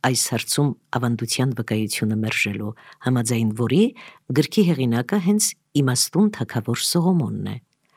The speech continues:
Այս ավանդությունն արդեն իսկ արտահայտված է գրքի խորագրում, ինչպես նաև Թալմուդի վկայություններում, որոնց համաձայն երգ-երգոց գիրքը գրվել է Սողոմոնի կողմից, բայց կազմվել և հրատարակվել է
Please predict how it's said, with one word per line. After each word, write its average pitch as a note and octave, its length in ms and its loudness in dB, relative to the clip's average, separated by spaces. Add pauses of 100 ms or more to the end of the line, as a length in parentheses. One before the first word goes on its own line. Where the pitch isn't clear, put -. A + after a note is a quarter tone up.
(320)
Այս D3 220 4
ավանդությունն C3+ 680 2
արդեն D3 300 0
իսկ - 220 -2
արտահայտված A2+ 600 -2
է A#2 120 0 (360)
գրքի A#2+ 320 -2
խորագրում, C3 600 0 (280)
ինչպես - 320 0
նաև A#2+ 240 0
Թալմուդի A#2+ 500 -2
վկայություններում, G#2+ 840 -2 (240)
որոնց A#2+ 340 0
համաձայն A#2+ 560 2 (420)
երգ-երգոց B2 920 0
գիրքը G3+ 480 0 (340)
գրվել A#2+ 460 0
է D#3+ 120 0
Սողոմոնի G#2 640 -2
կողմից, A#2+ 540 0 (280)
բայց A#3 320 0
կազմվել D#3 600 2
և E3 200 0
հրատարակվել A2 680 0
է G3+ 80 0